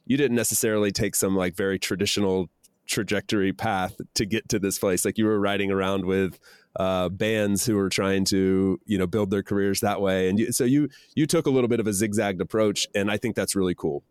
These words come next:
And I think people should, should hear that. Like, there's not this single source of truth, single path to quote unquote success. Um, and, and you have to enjoy the ride and stay authentic to yourself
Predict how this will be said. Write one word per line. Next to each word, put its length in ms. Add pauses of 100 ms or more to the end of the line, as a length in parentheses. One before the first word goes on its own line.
And 120
I 60
think 200
people 220
should, 260 (320)
should 200
hear 200
that. 200
Like, 160
there's 220
not 240
this 380 (760)
single 420
source 360
of 80
truth, 340
single 380
path 420 (320)
to 340
quote 220
unquote 380
success. 640 (400)
Um, 540
and, 140
and 180
you 120
have 160
to 100
enjoy 360
the 100
ride 300
and 80
stay 180
authentic 400
to 100
yourself 480